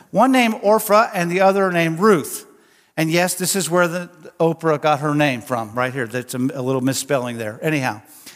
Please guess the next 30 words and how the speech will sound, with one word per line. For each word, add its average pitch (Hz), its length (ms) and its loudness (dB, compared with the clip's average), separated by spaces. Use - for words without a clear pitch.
after 226 300 2
they 277 200 4
lived, 214 420 4
that's 185 200 -2
a - 40 -16
true 214 200 0
story. 156 380 0
"After 254 280 2
they 277 140 6
lived 233 240 4
about 190 280 2
ten 262 240 2
years, 180 340 2
both 202 260 2
Mahlon 208 420 4
and 175 100 -4
Chilion 220 320 0
died 175 260 4
also, 175 680 0
and 175 140 0
Naomi 208 460 4
was 175 220 0
left 185 420 2
without 170 360 0
her 160 120 -4
two 294 260 0
sons 170 440 0
and 170 100 0
her 170 80 2
husband." 131 480 -2